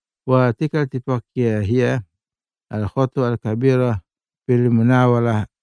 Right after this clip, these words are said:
at-taghyir iklim. Wastaqbalat ma'a hanaqat sakhiyah. Wa tilka ittifaqiyya ittifaqatha ad-dawlatani maqsadiyya al-kabira fil alam, minha Amerika Ittihadi wa Shin.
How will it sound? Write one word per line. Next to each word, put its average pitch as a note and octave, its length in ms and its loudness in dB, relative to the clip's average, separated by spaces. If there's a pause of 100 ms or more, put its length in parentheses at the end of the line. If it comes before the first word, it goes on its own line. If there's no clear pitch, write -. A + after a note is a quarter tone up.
(380)
at-taghyir A2+ 480 0
iklim. A2 560 -2 (960)
Wastaqbalat C#3 800 -4
ma'a B2 560 0 (240)
hanaqat B2+ 800 -2 (480)
sakhiyah. G#2+ 640 -2 (880)
Wa A#2 160 2
tilka C3 320 -2
ittifaqiyya A#2+ 800 -4
ittifaqatha B2 1040 -6
ad-dawlatani B2 960 -2 (320)
maqsadiyya A#2+ 720 0
al-kabira A2+ 560 -2
fil G#2 240 -8
alam, A2+ 240 -2
minha A#2 400 -2
Amerika A2+ 480 -6
Ittihadi A2 720 -4
wa A2 80 -6
Shin. G#2 400 -4